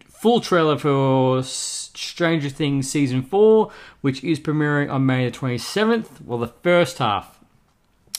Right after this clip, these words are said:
Netflix is doing that wonderful thing where they break it up into two,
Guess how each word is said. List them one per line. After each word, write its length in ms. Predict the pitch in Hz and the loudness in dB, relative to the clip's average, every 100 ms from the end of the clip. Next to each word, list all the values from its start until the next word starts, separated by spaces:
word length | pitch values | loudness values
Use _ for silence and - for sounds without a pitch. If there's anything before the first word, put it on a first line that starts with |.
| - | -6
Netflix 440 | 160 160 165 160 | -2 -2 0 -2
is 80 | 139 | -2
doing 160 | 147 139 | -2 0
that 120 | 135 | 0
wonderful 380 | 135 131 135 123 | 0 0 -2 -4
thing 220 | 123 123 | -4 -4
where 80 | 113 | -2
they 120 | 113 | -2
break 260 | 110 117 113 | -2 -4 -2
it 60 | |
up 200 | 107 98 | -4 -4
into 140 | 107 - | -8 -10
two, 480 | - 214 214 208 | -2 0 2 0